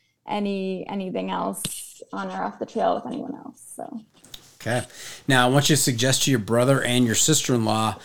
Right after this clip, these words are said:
Speaker 2: that they name the baby Doc. It could be, you know,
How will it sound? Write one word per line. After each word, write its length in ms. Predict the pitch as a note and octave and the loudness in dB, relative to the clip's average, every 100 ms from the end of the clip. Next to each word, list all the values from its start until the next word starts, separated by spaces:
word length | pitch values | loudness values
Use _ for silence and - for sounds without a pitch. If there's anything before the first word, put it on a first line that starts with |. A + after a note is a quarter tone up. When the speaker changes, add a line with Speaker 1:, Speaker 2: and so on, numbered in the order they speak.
| - - _ | -18 -20 _
Speaker 2:
that 220 | A#2 G#2+ - | -2 0 0
they 100 | A2 | 2
name 320 | A#2 B2+ C#3 | 4 6 6
the 60 | |
baby 340 | A#2 A#2 A#2 G#2 | 6 4 4 0
Doc. 460 | G2+ G2 E2 - | 0 -2 -2 -6
It 80 | A2+ | -6
could 100 | A#2+ | 0
be, 80 | B2 | 2
you 220 | A#2+ C3+ | 2 0
know, 280 | B2+ G#2+ | -2 -2